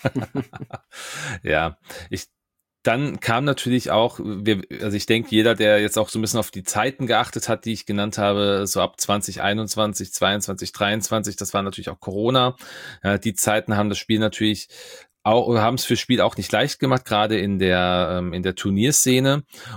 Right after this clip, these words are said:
Speaker 2: wobei sich da Abhilfe geschaffen wurde. Und zwar wurde X-Wing plötzlich per Tabletop Simulator gespielt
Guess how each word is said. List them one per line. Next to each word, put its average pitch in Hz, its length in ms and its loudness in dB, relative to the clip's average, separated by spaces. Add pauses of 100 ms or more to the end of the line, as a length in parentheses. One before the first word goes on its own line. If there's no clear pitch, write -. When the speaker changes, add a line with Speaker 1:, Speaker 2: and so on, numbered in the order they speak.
Speaker 2:
wobei 127 300 2
sich - 200 -2
da 139 460 2
Abhilfe - 640 2
geschaffen 92 580 -2
wurde. 92 360 2
Und 107 100 -4
zwar 104 560 2
wurde 110 420 2
X-Wing 127 360 -2
plötzlich - 340 -2
per 123 160 0
Tabletop 196 480 -2
Simulator 87 600 -2
gespielt 95 440 -6